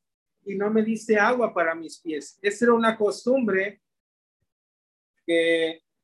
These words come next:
se realizaba en esos tiempos. Cuando alguien invitaba a una persona a su casa, pues tenía que darle estas atenciones. Lavarle los pies, normalmente lo hacían los, los siervos, los esclavos.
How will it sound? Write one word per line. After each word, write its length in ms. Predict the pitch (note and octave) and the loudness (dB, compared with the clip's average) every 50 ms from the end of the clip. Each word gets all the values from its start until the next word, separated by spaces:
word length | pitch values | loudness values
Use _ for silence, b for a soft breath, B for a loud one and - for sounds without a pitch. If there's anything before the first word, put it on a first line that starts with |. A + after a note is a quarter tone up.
| _ _ _ _ _ _ _ _ _ _ _ | _ _ _ _ _ _ _ _ _ _ _
se 200 | - - F3+ F3+ | -6 -4 -2 0
realizaba 720 | F3+ F3 E3+ E3+ E3+ D#3+ - - G3 G#3 A#3 A3 F#3+ F3 | 2 2 2 2 2 0 0 0 2 2 2 2 0 -2
en 100 | E3+ F3+ | -2 -4
esos 280 | E3+ - F#3 - - | -6 -6 -8 -10 -6
tiempos. 460 | - G3 A3 B3 A3+ - C#3+ C3 - - | -4 -2 -2 -2 -2 -6 -12 -14 -10 -2
Cuando 300 | - E3 D#3+ D#3+ D#3+ D#3+ | 0 0 2 4 4 4
alguien 340 | E3+ F#3 G#3 G#3+ A3 G#3+ G#3+ | 4 4 4 4 4 2 2
invitaba 840 | G#3 G3+ G3 F#3+ - - A3+ A#3 A3+ G3+ F3+ E3+ E3+ F3+ F3+ F3+ - _ _ _ _ _ _ _ | 0 -2 -4 -6 0 2 4 6 6 6 6 4 4 2 0 -4 -10 _ _ _ _ _ _ _
a 100 | - D3 | -8 -8
una 220 | D#3 E3+ F#3+ F#3+ F#3+ | -6 -6 -8 -8 -4
persona 540 | G#3 F#3+ F#3+ F#3+ - G#3+ A3 G3 D3+ C3+ | -2 -2 -2 -2 -2 -4 -4 -4 -2 -4
a 40 | D3 | -4
su 180 | D3+ - G3+ G3 | -4 -4 -8 -2
casa, 480 | - A3 G3+ F#3+ - - E3 F3+ - - _ _ _ _ _ _ _ _ _ _ _ | 0 2 2 2 2 0 -2 -2 -2 -8 _ _ _ _ _ _ _ _ _ _ _
pues 140 | - C#3+ - | -12 -8 -4
tenía 380 | D#3+ D3+ D3+ D#3 E3 F#3 F#3 | -4 -2 0 2 2 2 2
que 380 | - F#3+ G3 G#3 G3+ G3+ G3+ - - | 2 2 4 4 4 2 0 0 2
darle 320 | D#3 E3+ G#3 G#3 G3+ G3+ | 4 4 4 2 0 -2
estas 280 | F#3 - - F#3 F#3 F#3+ | -2 -2 -6 -6 -4 -4
atenciones. 800 | E3+ F3 F3+ F3 E3+ - A3 B3+ C4+ A#3+ - - - - _ _ _ _ _ _ _ _ _ _ _ _ _ _ _ _ _ _ _ _ _ _ _ _ _ _ _ _ _ | -4 -4 -4 -6 -4 0 0 0 0 0 -4 -10 -14 -20 _ _ _ _ _ _ _ _ _ _ _ _ _ _ _ _ _ _ _ _ _ _ _ _ _ _ _ _ _
Lavarle 480 | C#3 D3 D3+ D3+ D#3 E3 F3+ G3+ G3+ | 2 2 4 6 4 4 4 4 2
los 240 | F#3+ F#3 F3+ F3+ - | 2 2 0 0 -4
pies, 220 | - A3 C4 A3+ | -4 -4 -4 -2
normalmente 460 | E3+ E3 E3 E3+ E3+ F3 F3+ F3+ - G3 | -2 -2 0 0 0 0 -2 -4 -2 -2
lo 80 | F#3+ | -2
hacían 240 | F3 - E3+ E3+ F3 | -2 -2 -4 -4 -2
los, 280 | F3 F3 E3+ - - _ | -2 -2 -2 -2 -8 _
los 180 | D3 C#3+ C#3 - | -8 -8 -8 -2
siervos, 340 | - F#3 - A3 F#3 D#3 | 0 0 0 0 -2 -6
los 160 | C#3+ C3 - D3 | -8 -10 -12 -14
esclavos. 580 | - - - F3 G3 A#3+ - - - - _ | -16 -12 0 0 2 2 0 -2 -10 -16 _